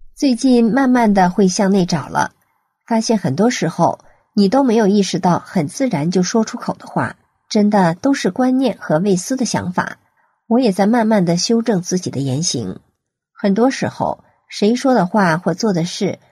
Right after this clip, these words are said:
或者不发生在你身上，但你听到的、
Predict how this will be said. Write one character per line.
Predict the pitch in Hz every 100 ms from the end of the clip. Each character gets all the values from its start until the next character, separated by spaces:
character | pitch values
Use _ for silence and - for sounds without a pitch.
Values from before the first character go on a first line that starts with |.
| _ _
或 | -
者 | 208 165
不 | 202
发 | 233 233
生 | 247 226
在 | 185
你 | 120
身 | - 214 202
上， | 214 - - _ _ _ _ -
但 | 202
你 | 170
听 | 147 - 240
到 | 247 208
的、 | - 143